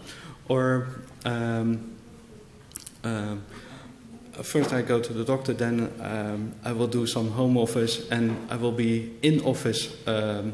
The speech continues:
on Tuesday," then you have three classes, but the annotator gives only one. The machine cannot choose in the end, when it's, so it will also pick one. And if the,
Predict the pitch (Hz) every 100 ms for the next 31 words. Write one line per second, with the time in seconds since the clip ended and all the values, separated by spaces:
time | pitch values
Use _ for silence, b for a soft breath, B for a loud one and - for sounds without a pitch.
0 | - 117 113 - 170 160 90 110 - -
1 | B B B B 147 147 139 131 - -
2 | - 170 165 - 165 160 104 - 123 -
3 | 139 165 151 110 113 143 139 139 120 110
4 | 151 - B B - 135 135 208 180 131
5 | 107 - 202 143 - - - - - B
6 | B B B B B B - - 135 131
7 | 113 107 131 127 123 - - - 151 139
8 | 147 139 143 113 170 185 151 127 113 107
9 | 110 131 147 151 151 147 131